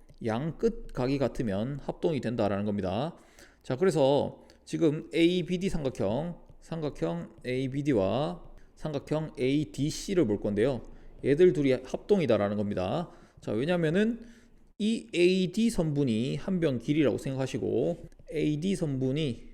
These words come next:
여기에도 있고 여기에도 있죠. 그죠? 양쪽에 다 있는데 보시면은 양 끝 각이 하나는 B고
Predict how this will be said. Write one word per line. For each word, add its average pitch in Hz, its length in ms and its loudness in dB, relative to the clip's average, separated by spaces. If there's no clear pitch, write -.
여기에도 165 480 6
있고 139 360 4
여기에도 131 320 4
있죠. 107 180 -4
그죠? 104 500 0
양쪽에 139 340 0
다 120 200 0
있는데 113 680 0
보시면은 147 560 0
양 123 260 0
끝 - 340 2
각이 120 640 -2
하나는 196 440 -2
B고 147 600 0